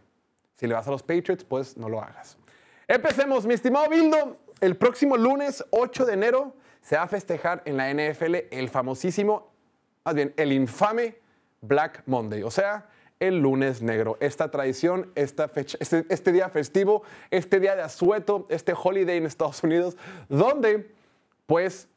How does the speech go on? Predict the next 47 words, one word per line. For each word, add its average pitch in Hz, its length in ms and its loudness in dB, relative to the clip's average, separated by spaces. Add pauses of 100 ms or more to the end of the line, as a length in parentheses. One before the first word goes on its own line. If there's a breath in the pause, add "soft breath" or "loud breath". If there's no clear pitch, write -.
(320)
a 131 120 -4
todos 160 200 0
los 165 200 -2
coaches 156 360 -2
que - 60 -6
están 131 200 -4
en 135 40 -4
la 120 100 -4
cuerda 123 220 -6
floja 143 260 -6
o 135 100 -4
todos 143 220 -4
los - 80 -10
head 127 100 -4
coaches 139 500 -4
que 120 100 -4
estaban, 127 540 -4 (260)
que 120 80 -6 (240)
tuvieron 131 240 0
mala 143 160 0
temporada 127 380 -4
o 123 40 -4
ya 120 100 -4
tienen 135 280 -2
buen 135 220 0
rato 131 200 -4
regándola, 190 520 -2 (240 soft breath)
los 139 340 0
terminan 127 380 -2
despidiendo, 110 500 -4
¿no? 165 80 -2
El 147 60 -4
año 143 140 -4
pasado 123 280 -6
vimos 127 200 -4
el 107 100 -10
caso 123 260 -4
de, 135 160 -4 (320 loud breath)
por 120 140 -4
ejemplo, 127 500 -2
eh, 107 400 -8
Cliff 127 200 2
Kingsbury 160 500 4
de, 120 180 0
de, 113 160 -4
de 113 80 -2
Arizona, 160 580 -2